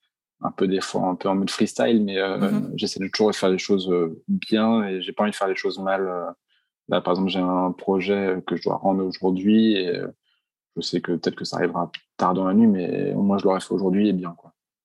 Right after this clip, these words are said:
Speaker 2: Je suis d'autant plus reconnaissante de t'avoir, connaissant cette, euh, montagne de travail qui t'attend
Speaker 1: Non,
Speaker 2: juste
Speaker 1: c'est,
Speaker 2: après
Speaker 1: c'est,
Speaker 2: nous. Merci
Speaker 1: c'est,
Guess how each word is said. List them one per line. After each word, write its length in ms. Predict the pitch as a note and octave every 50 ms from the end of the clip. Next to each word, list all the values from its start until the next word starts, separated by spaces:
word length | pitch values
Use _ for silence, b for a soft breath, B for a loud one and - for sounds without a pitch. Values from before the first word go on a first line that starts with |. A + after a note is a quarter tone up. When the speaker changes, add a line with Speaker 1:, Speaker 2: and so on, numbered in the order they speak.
| _ - - G3
Speaker 2:
Je 120 | F#3 F#3+ F#3
suis 160 | - - F3+
d'autant 220 | G3 G3 A#3+ A#3+ -
plus 100 | - B3
reconnaissante 560 | A3+ A3 - G#3 G3+ G3 F#3+ - A#3 A3+ G#3+
de 100 | G3 F#3+
t'avoir, 600 | F#3+ - G#3+ G#3 G3+ G3 G#3 G#3+ G#3+ A3+ - -
connaissant 360 | - G3+ F#3+ F#3+ F#3 - G#3
cette, 220 | G3+ - F3+ - F#3
euh, 120 | F3 E3+ E3 B B B B B B B
montagne 440 | F#3+ G#3+ A3 - A#3+ A#3 A3+ A3+ G#3+
de 120 | G3+ G3
travail 520 | F#3+ - - - G#3 G#3 G3+ G#3 G#3 A3 A3
qui 380 | A3 - - G3 F#3+ F#3 F#3+
t'attend 300 | F#3 - G#3+ G#3 - A3
Speaker 1:
Non, 100 | C4+ C#4+ C4
Speaker 2:
juste 180 | A#3 A3 -
Speaker 1:
c'est, 80 | - G3+
Speaker 2:
après 100 | G3+ G3+ - G3+
Speaker 1:
c'est, 40 | G3+
Speaker 2:
nous. 140 | G#3 A3+ - - - - - -
Merci 500 | G#3+ G#3+ G#3 A3 - - - - C4+ D#4+ E4 B3
Speaker 1:
c'est, 80 | A3